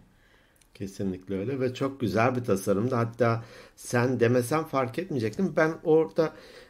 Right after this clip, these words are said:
e, birinci dokuzun kenarında hafif böyle bir altta bir kuyruk gibi var. "Allah Allah, bu ne ki?" dedim. Sen dedin ki, "Bu bak hem yirmi dokuz hem doksan dokuz."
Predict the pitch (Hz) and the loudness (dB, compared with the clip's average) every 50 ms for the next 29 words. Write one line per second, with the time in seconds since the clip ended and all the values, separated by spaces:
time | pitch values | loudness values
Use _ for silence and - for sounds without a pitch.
0 | _ - 123 107 98 127 123 123 143 143 170 196 165 160 - - 151 139 156 156 | _ -10 -10 0 4 6 6 6 6 4 4 2 2 2 2 0 -2 -4 -4 -4
1 | 147 151 156 151 151 156 156 156 156 151 143 139 160 160 - 170 - - - 165 | -4 -2 -2 -2 0 0 -2 -2 -2 -4 -6 -6 -8 -8 -8 -10 -8 -6 -6 -4
2 | 156 156 151 156 156 147 143 143 - 165 147 151 147 - 143 135 131 131 - - | -4 -4 -4 -4 -4 -4 -4 -4 -4 -4 -4 -4 -4 -2 0 0 0 -2 -4 -8
3 | - - 139 120 123 120 131 156 175 196 - - 131 123 110 98 95 90 87 90 | -10 -8 -4 -4 -2 -2 -2 -2 -4 -4 -6 -4 -4 -2 -2 0 0 0 0 -2
4 | 90 90 110 147 170 185 190 185 190 147 123 120 107 123 156 151 151 - 135 127 | -2 -2 -2 -2 0 0 -2 -2 -2 -4 -2 -2 -2 -2 -4 -6 -4 -4 -4 -2
5 | 131 147 151 202 220 196 - 139 131 127 120 117 117 113 117 - 113 117 120 139 | -2 -4 -4 -4 -6 -6 -8 -8 -8 -6 -4 -4 -4 -4 -4 -4 -2 -2 -2 0
6 | 139 139 143 139 147 147 143 147 139 143 - 160 160 - - - 120 113 113 110 | 0 0 -2 -2 -2 -2 -2 -2 -4 -4 -6 -8 -10 -10 -8 -6 -4 -2 -2 0
7 | 104 101 95 - - 98 92 92 92 90 - - - 131 | 0 -2 -2 -2 -4 -2 -2 0 -2 -2 -4 -4 -6 -6